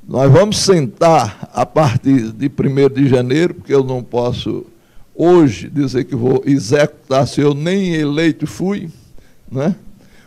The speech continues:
Mas lá no dia primeiro de janeiro, a gente toma posse. Tem uma, uma, uma festividade às posses dos prefeitos. Em seguida vem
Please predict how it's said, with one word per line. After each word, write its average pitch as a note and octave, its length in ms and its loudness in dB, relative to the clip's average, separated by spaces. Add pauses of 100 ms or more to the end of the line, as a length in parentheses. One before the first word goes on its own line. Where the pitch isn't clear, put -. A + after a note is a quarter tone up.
Mas G3+ 220 0
lá A3+ 420 4
no F#3+ 180 0
dia C#3 180 2
primeiro C#3 380 0
de B2+ 100 0
janeiro, C3+ 580 2
a - 40 -6
gente D3+ 160 0
toma G#3+ 280 -2
posse. D#3 600 0 (600)
Tem C#3+ 120 0
uma, E3 360 2
uma, C#3 360 0 (220)
uma C3+ 200 0
festividade D#3 1400 0
às - 180 -4
posses C#3+ 360 0
dos B2+ 200 -6
prefeitos. C#3+ 840 -4 (720)
Em C#4+ 160 0
seguida A#3+ 680 -2
vem F#3+ 540 0